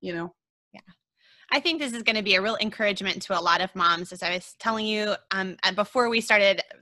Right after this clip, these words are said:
Speaker 2: the, the interview, I think there's gonna be a whole lot more parents who are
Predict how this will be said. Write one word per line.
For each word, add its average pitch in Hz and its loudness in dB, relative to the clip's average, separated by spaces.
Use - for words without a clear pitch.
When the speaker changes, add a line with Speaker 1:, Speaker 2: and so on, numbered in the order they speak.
Speaker 2:
the, 175 2
the 170 -2
interview, 208 0
I 175 0
think 254 -6
there's 214 -6
gonna 202 -2
be 208 -2
a 196 0
whole 247 -4
lot 220 4
more 196 -4
parents 180 -2
who 170 -8
are 170 0